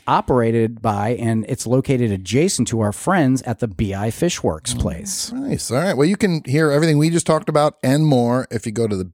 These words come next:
Speaker 2: B I fishworks dot com, or you can give 'em a call at four oh one, four six six, five three nine two.
Speaker 1: You know what my favorite thing to do on a paddleboard is?
Speaker 2: What's that?
Speaker 1: I like to bring a sandwich with me and paddle out to Andy's Way and just kinda camp out there and eat my sandwich.
Speaker 2: It's like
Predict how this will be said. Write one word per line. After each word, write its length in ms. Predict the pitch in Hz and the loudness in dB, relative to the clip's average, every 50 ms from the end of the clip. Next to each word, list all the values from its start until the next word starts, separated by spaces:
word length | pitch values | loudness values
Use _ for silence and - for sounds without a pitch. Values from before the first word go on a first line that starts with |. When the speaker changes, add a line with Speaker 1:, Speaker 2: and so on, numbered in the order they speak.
| _ - | _ -2
Speaker 2:
B 200 | 131 147 156 139 | 0 2 2 2
I 220 | 131 127 127 127 | 2 0 0 -2
fishworks 600 | - - - 127 123 - - - 107 104 104 - - | -2 -2 -2 -2 0 -2 -2 -2 -2 -2 -2 -4 -4
dot 240 | - 95 98 - - | -4 -4 -4 -4 -6
com, 380 | - - 98 101 104 110 120 | -4 -2 -2 0 0 0 0
or 80 | 107 98 | -2 -2
you 80 | 98 | -2
can 80 | 101 107 | 0 0
give 80 | 110 104 | 0 0
'em 60 | 101 | 0
a 40 | 98 | -2
call 380 | - - 104 104 104 107 104 - | 0 0 2 2 2 0 0 -2
at 120 | 95 87 - | -6 -10 -6
four 260 | - - 131 127 127 | -2 0 2 2 4
oh 80 | 117 110 | 2 2
one, 220 | 104 104 101 98 | 2 0 0 -2
four 200 | - - 101 90 | -4 -4 -4 -6
six 300 | 87 - - 82 - - | -4 -6 -8 -8 -8 -6
six, 260 | - 151 147 - - - | -4 -4 -4 -4 -8 -10
five 300 | - - 120 120 110 - | -4 -2 -2 -2 -2 -4
three 420 | - - 147 151 127 110 101 90 _ _ - _ _ _ - | -4 -2 0 0 0 0 -2 -4 _ _ -20 _ _ _ -8
nine 260 | 87 92 90 92 90 90 | -4 -2 -2 -2 -2 -4
two. 300 | - - 73 - - _ _ - | -4 -8 -10 -12 -14 _ _ -4
Speaker 1:
You 160 | 113 113 131 | 0 2 2
know 120 | 135 151 170 | 4 4 2
what 160 | 202 - - | 2 0 0
my 200 | 120 117 117 123 | 0 0 2 0
favorite 340 | - - 127 127 120 131 - | 0 0 0 0 0 0 -2
thing 180 | - 135 127 120 | 0 0 0 0
to 80 | 123 | 0
do 160 | 123 120 120 117 | 0 0 2 2
on 100 | 120 120 | 2 0
a 60 | 113 | 0
paddleboard 540 | - - 123 117 120 123 120 117 117 120 120 | 0 0 0 2 0 0 2 2 2 2 2
is? 280 | 120 120 123 - - - _ | 0 0 -2 -6 -10 -14 _
Speaker 2:
What's 220 | - 101 90 - - | -6 -6 -4 -2 -2
that? 300 | 95 101 139 135 - - - | 0 0 0 -2 -2 -6 -6
Speaker 1:
I 100 | - 104 143 | -2 0 0
like 180 | 180 208 202 | 0 0 0
to 100 | - 131 | 0 0
bring 240 | 101 107 123 131 117 | 2 2 2 2 2
a 60 | 85 - | 0 -2
sandwich 600 | - - - 110 110 123 123 98 87 85 - - | -4 -4 -2 -2 0 0 0 0 -2 -4 -4 -4
with 200 | 90 80 - 92 | -4 -2 -2 -4
me 180 | 87 80 80 82 | -6 -6 -8 -8
and 120 | 92 90 | -8 -4
paddle 300 | - - 131 123 123 113 - | 0 2 2 2 2 0 0
out 300 | - 117 127 131 - - _ - | 0 2 2 0 0 -4 _ -8
to 140 | - 135 - | -6 -4 -2
Andy's 340 | 101 104 107 110 127 127 127 | 0 0 0 2 2 2 2
Way 360 | 120 104 90 90 95 113 113 _ - | 2 0 0 0 -4 -6 -6 _ -2
and 120 | 117 113 | -2 0
just 160 | 110 120 - | 0 0 -2
kinda 200 | - 147 147 147 | 0 0 0 0
camp 320 | - - - 160 170 160 151 | 0 0 0 0 2 2 2
out 200 | 147 143 135 - | 2 2 2 2
there 120 | 147 139 | 2 2
and 100 | 135 123 | 4 4
eat 80 | 123 117 | 2 2
my 120 | 101 101 | 0 -2
sandwich. 580 | 98 - - 95 85 80 78 82 - - - - _ - _ - | -4 -4 -4 -4 -6 -6 -10 -10 -10 -12 -12 -12 _ -20 _ -10
Speaker 2:
It's 100 | - - | -8 -8
like 140 | 98 - | -8 -8